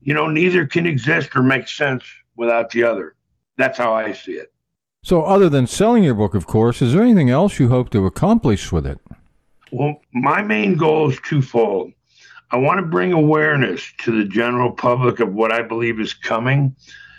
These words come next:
Speaker 1: so they'll prepare themselves. And I also want to get those on the fence about Christ to dig deep within themselves and ask Christ to show himself to them.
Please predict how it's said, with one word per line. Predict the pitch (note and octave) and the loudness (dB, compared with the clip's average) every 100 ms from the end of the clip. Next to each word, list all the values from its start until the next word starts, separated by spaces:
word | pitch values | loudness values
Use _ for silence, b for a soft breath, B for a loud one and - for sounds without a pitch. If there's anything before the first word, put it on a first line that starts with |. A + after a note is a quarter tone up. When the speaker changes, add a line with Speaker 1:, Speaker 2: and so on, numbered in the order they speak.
| B - | B -12
Speaker 1:
so | - A#2 | 0 0
they'll | A2+ A#2 | 2 0
prepare | - G#2 - A#2+ A#2+ | -4 -10 -2 0 0
themselves. | G#2 F#2+ - G2+ F2 F2 - B B B - | -2 -6 -6 -6 -4 -6 -12 B B B -4
And | A2 | -2
I | A#2+ | -2
also | A#2+ B2 D3 D#3+ D#3 | -2 -2 0 0 0
want | D3 C3 A#2+ | 2 2 0
to | |
get | A2+ B2+ - | -4 -4 0
those | B2 A#2+ | 0 0
on | A2+ A#2 | 0 -2
the | A2+ A2+ | -4 -4
fence | B2+ B2+ B2 | -4 -4 -6
about | A#2 A2+ A2 - | -4 -4 -4 -6
Christ | - A2 A2+ A2 - | -2 0 0 -4 -10
to | |
dig | G2+ G2 C3 A2 | -8 -2 -2 -4
deep | G2+ C#3 C3+ | -2 0 0
within | A#2 G#2+ A2+ | 0 0 2
themselves | B2 G2+ - G#2+ G2+ G2 - B B B B - | 0 -2 -4 0 0 -2 -12 B B B B -6
and | A#2+ | -4
ask | A#2+ A#2 A#2+ | -2 -4 -6
Christ | - A#2+ A#2 A2+ | -4 0 0 -4
to | - | -12
show | - - B2 | -8 0 0
himself | A2 G2 F#2 - G#2+ - | 0 -6 -10 -2 -2 -2
to | - A#2 | -4 -2
them. | G2+ F2+ - | 0 -2 -6